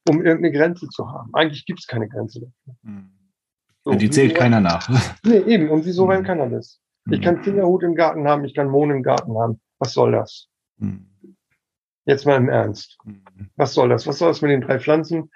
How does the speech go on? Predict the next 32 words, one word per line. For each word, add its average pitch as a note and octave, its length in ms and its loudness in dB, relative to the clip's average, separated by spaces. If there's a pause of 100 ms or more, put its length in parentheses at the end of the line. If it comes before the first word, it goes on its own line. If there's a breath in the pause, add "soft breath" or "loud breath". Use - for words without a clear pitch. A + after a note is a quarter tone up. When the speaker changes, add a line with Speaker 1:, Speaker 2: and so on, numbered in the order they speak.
(140 loud breath)
Speaker 1:
Was C3+ 140 -2
soll D3 140 4
das C3+ 120 2
mit B2+ 120 0
der A#2 100 0
T-H-C-Begrenzung? B2 1120 -2 (260)
Das D#3 160 0
überlasst D#3 480 2
doch C3+ 140 -4
bitte C#3+ 240 -6
denen, C#3+ 300 0
die C#3 100 -10
sich C3 180 -8
auskennen. A#2+ 500 -2 (480)
Speaker 2:
Hm. F#2+ 280 -10 (1200 loud breath)
Total. C#3 400 4
Ich C3 100 -2
bin, C#3 380 -2
ich - 120 -2
bin C3+ 120 2
total C3 380 0
bei B2+ 160 2
dir B2+ 120 2
und G#2+ 60 -2
ich A2+ 160 -6
finde C3 160 0
es, A#2+ 200 -10
äh, A#2+ 40 -2
einfach A#2 600 -2
auch A#2 100 -4
ein A#2+ 80 -2
schönes, C#3+ 580 -2